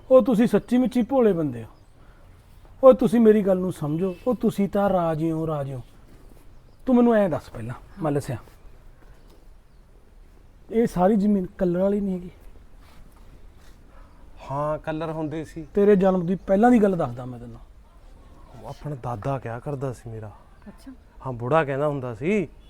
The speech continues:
Speaker 3: ਹੂੰ, ਹੂੰ।
Speaker 2: ਕਹਿੰਦਾ ਇਹ ਕਲਰ ਹੁੰਦੇ ਸੀ ਟਿੱਬੇ।
Speaker 1: ਉਦੋਂ ਭਾਈ ਰਾਜੇ ਮਹਾਰਾਜਿਆਂ ਨੂੰ ਲੁੱਟ ਕੇ ਨਾ ਡਾਕੂ
Speaker 3: ਹੂੰ।
Speaker 1: ਇਹਨਾਂ ਕਲਰਾਂ ਦੇ ਵਿੱਚ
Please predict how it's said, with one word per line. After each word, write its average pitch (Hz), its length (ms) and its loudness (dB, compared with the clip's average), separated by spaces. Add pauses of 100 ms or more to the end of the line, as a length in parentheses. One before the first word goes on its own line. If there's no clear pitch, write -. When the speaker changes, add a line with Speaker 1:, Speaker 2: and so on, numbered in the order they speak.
(180)
Speaker 3:
ਹੂੰ, 208 180 -16
ਹੂੰ। 214 120 -14 (180)
Speaker 2:
ਕਹਿੰਦਾ 160 300 -2
ਇਹ 151 200 -2
ਕਲਰ 151 360 -2
ਹੁੰਦੇ 131 340 -6
ਸੀ 190 160 -4
ਟਿੱਬੇ। 135 580 -2 (520)
Speaker 1:
ਉਦੋਂ 190 320 -2
ਭਾਈ 208 340 0
ਰਾਜੇ 180 360 0
ਮਹਾਰਾਜਿਆਂ 165 680 -2
ਨੂੰ 175 280 -2
ਲੁੱਟ 151 300 -6
ਕੇ 180 200 -6
ਨਾ 214 120 -2
ਡਾਕੂ 170 540 -4
Speaker 3:
ਹੂੰ। 220 500 -14
Speaker 1:
ਇਹਨਾਂ 202 340 0 (140)
ਕਲਰਾਂ 190 320 0
ਦੇ 185 80 -4
ਵਿੱਚ 180 300 -8